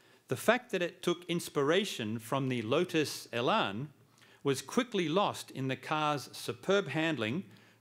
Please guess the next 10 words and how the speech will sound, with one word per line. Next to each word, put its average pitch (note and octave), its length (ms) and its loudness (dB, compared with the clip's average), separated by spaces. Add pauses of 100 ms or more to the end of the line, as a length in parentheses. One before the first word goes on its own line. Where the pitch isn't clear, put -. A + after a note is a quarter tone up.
great E3 340 2
build F#3+ 300 2
quality, G#2+ 580 -4 (360)
class-leading D#3+ 1000 0
cost - 280 -2
performance, B2+ 640 -2 (100)
and G#2 220 -6
wind-in-the-hair D3 920 0
thrill F#3 300 0
factor. G2 440 -4